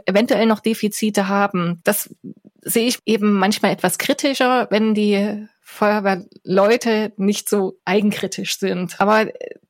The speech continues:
da, das wächst sich vielleicht auch ein Stück weit raus, wenn jetzt, wir,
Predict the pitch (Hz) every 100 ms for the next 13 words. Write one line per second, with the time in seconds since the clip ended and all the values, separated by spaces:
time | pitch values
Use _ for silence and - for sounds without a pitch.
0 | _ - 202 - - 240 240 - - 254
1 | - 190 220 - 214 220 - 285 - 202
2 | 208 202 214 240 - 202 202 190 196 -
3 | - - 190 -